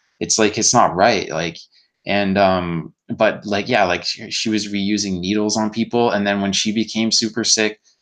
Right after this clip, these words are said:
she went to Scripps Hospital, and she was treated by, um, uh, Doctor Tierstein, who's, like, a expert cardiologist, and, and, and I, I was just, uh,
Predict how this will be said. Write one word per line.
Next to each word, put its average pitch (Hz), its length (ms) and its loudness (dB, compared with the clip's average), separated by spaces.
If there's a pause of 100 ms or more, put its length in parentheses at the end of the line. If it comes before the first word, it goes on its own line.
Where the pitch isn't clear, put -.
(120)
she - 200 0
went 104 220 2
to - 100 0
Scripps - 380 0
Hospital, 110 680 2
and 101 140 -2
she - 140 -6
was 95 120 -2
treated 101 400 -2
by, 90 320 4
um, 87 380 0 (640)
uh, 95 260 0
Doctor 95 380 2
Tierstein, 104 640 0
who's, 95 180 -2
like, 90 160 -2
a 85 500 -4
expert 95 600 -4 (100)
cardiologist, 101 1000 0
and, 90 260 -4
and, 95 220 -4
and 98 160 0
I, 95 260 4
I - 40 2
was 95 220 2
just, 92 320 0
uh, 90 300 2